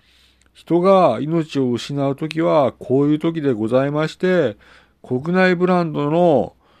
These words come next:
電気製品なんかあるわけないんだと、このように思っていただきたい。私は拉致日本人に過ぎないけれども、いわゆるそういう恥やなんとかとか、そういう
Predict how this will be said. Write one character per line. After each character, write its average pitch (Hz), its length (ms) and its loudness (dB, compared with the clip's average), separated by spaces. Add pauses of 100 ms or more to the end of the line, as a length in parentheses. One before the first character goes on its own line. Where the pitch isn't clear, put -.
(380)
電 143 240 -4
気 - 80 -14
製 190 240 2
品 170 120 -2
な 151 100 0
ん 139 40 -2
か 131 160 2
あ 165 60 4
る 196 80 2
わ 185 120 2
け 156 100 -2
な 175 180 2
い 190 80 2
ん 180 60 -2
だ 131 120 4
と、 95 200 -8 (120)
こ 117 120 -14
の 123 60 -6
よ 131 100 -2
う 123 80 -4
に 110 60 -6
思 110 180 -6
っ 117 40 -6
て 117 140 -12
い 101 60 -10
た 120 120 -10
だ 123 140 -4
き 123 60 -14
た 143 260 2
い。 98 160 -6 (1120)
私 139 440 -2
は 170 360 4
拉 107 200 -10
致 147 200 -10
日 151 60 -4
本 175 260 -2
人 170 160 -6
に 123 140 -6
過 - 100 -16
ぎ 139 140 -6
な 185 160 0
い 123 60 -4
け 139 120 -2
れ 131 80 0
ど 104 100 -6
も、 117 440 -4 (380)
い 120 120 -2
わ 185 180 4
ゆ 180 80 4
る 156 240 4
そ 156 240 2
う 185 80 6
い 185 260 4
う 151 40 2
恥 151 340 -2
や 185 140 4
な 143 160 2
ん 180 100 -6
と 185 80 -2
か 131 200 0
と 127 200 -8
か、 143 340 2
そ 147 200 -4
う 160 40 0
い 156 140 0
う 139 80 -10